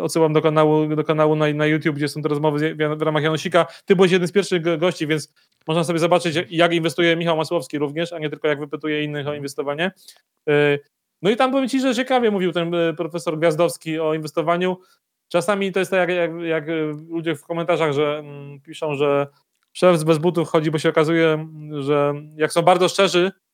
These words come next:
Speaker 1: y, moi goście, to, no, dużo się można ciekawego o ich portfelach d-, dowiedzieć i że to nie zawsze wygląda tak, tak optymalnie, jak, jak po-, jak powinno, więc zachęcam
Speaker 2: Mhm.
Speaker 1: każdego, żeby sprawdził, co ma w portfelu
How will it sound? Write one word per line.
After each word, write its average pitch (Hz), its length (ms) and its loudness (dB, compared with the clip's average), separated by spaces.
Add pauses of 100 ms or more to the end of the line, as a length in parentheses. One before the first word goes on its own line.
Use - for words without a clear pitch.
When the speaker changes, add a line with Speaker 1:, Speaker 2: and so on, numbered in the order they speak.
(460)
Speaker 1:
y, 143 280 0
moi 151 220 0
goście, 170 360 0
to, 151 360 2 (760)
no, 165 80 -4
dużo 190 220 0
się 185 80 0
można 180 220 0
ciekawego 175 480 2
o 165 60 2
ich 165 120 -2
portfelach 165 460 0
d-, 165 160 -8
dowiedzieć 160 540 0
i 151 340 -4
że 147 140 -4
to 156 80 -2
nie 156 100 -4
zawsze 165 220 0
wygląda 151 320 0
tak, 151 300 -2 (400)
tak 147 180 -2
optymalnie, 151 500 -2
jak, 143 160 -2 (340)
jak 151 180 -10
po-, 147 140 -4
jak 160 180 -6
powinno, 147 480 -2
więc 135 180 -6
zachęcam 156 360 0
Speaker 2:
Mhm. 143 100 -4
Speaker 1:
każdego, 160 240 2
żeby 151 120 -2
sprawdził, 156 340 0
co 165 100 -2
ma 156 100 2
w 147 60 -20
portfelu 151 440 -2